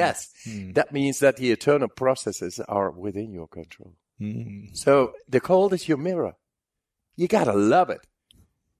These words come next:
Speaker 1: It's, it's not freezing cold and it's, ah, ah, ah, ah. No,
Speaker 2: <laughs>
Speaker 1: it's a mirror, and it shows you you are in your natural state.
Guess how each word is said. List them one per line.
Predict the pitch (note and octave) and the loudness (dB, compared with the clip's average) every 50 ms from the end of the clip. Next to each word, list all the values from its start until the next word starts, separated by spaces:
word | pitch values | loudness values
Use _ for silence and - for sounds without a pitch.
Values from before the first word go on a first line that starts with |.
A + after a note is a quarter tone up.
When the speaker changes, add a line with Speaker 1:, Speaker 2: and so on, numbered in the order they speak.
| _ - | _ -10
Speaker 1:
It's, | - D3 - - | -10 -8 -8 -8
it's | - - C3+ E3 D#3+ - - | -8 -4 -6 -6 -6 -4 0
not | E3 D#3 C#3+ - - - | 0 0 0 0 0 -2
freezing | D#3 C#3+ A#2 A2 A#2 G#2 | -2 -2 0 -2 -6 -6
cold | - - G3+ G3 C#3 A#2+ A2+ G#2+ | -2 2 2 2 2 2 0 -2
and | A2+ B2 | -2 0
it's, | B2 C3 C#3+ D3+ C#3+ A#2+ | 0 0 0 0 -2 -2
ah, | C3 D3 | -2 -2
ah, | E3+ F#3+ F#3+ F3+ E3 D#3+ F3 F3+ F#3 E3+ | 0 0 0 0 0 0 2 2 0 0
ah, | D3+ D#3+ E3+ D#3+ - - - D#3+ C3 | 0 0 0 0 2 2 2 0 0
ah. | C#3 - | 0 0
No, | D#3 C#3+ C#3+ C3+ A#2 B2 E3+ G3+ G3 - - - - - - | 0 0 2 2 2 2 0 0 -2 -6 -12 -20 -20 -20 -20
Speaker 2:
<laughs> | - - - - - | -20 -20 -18 -10 -4
Speaker 1:
it's | D3 C#3+ C3+ - - | -4 -2 -2 -2 -2
a | C#3+ B2 | -2 0
mirror, | B2+ D#3+ F#3+ G3+ F#3+ C3 A2+ - B2 | 0 2 2 2 2 2 2 0 -2
and | A#2 A#2 | -2 -2
it | B2+ - - | -2 -4 -4
shows | - F3 E3 D#3+ E3 D#3+ - - | 0 2 4 4 4 2 0 0
you | E3 D#3+ D#3 D3+ _ _ _ _ _ _ _ _ | 0 0 0 -2 _ _ _ _ _ _ _ _
you | - A#2+ C3 E3+ F3 E3 D#3 | -10 -2 2 2 2 4 4
are | D3 C#3+ C#3+ C#3 C3+ | 4 4 4 4 2
in | C3+ C#3 C#3 C3 | -2 -6 -8 -6
your | C3 A#2+ G#2+ G#2+ | -2 -2 -2 -2
natural | A2+ C3 D3 D3 - - C3+ B2+ B2+ - | -2 -4 -6 -8 -8 -14 -18 -18 -18 -18
state. | - - - G2 F#2+ | -16 -12 -12 -12 -14